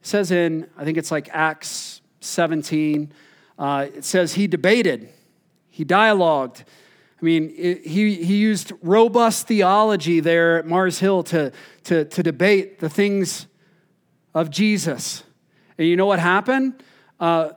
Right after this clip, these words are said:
there is no mention of a church in Athens that Paul planted.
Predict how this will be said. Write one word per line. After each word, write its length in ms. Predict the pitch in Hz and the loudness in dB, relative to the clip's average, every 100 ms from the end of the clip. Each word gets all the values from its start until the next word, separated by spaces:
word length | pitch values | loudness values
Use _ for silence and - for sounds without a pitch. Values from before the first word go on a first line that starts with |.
| 165 | -2
there 200 | 185 220 | 0 2
is 160 | 165 | 0
no 400 | 170 175 196 220 | -2 0 2 2
mention 500 | 220 208 208 - 185 | 2 2 0 0 -2
of 120 | 165 | -2
a 40 | 156 | -6
church 360 | - 180 170 | -4 -4 -4
in 100 | 160 | -4
Athens 640 | 143 151 147 117 104 - - _ | -4 -4 -6 -12 -16 -20 -20 _
that 160 | 143 - | -10 -6
Paul 200 | 143 139 | -4 -4
planted. 420 | - 135 117 104 | -6 -10 -10 -14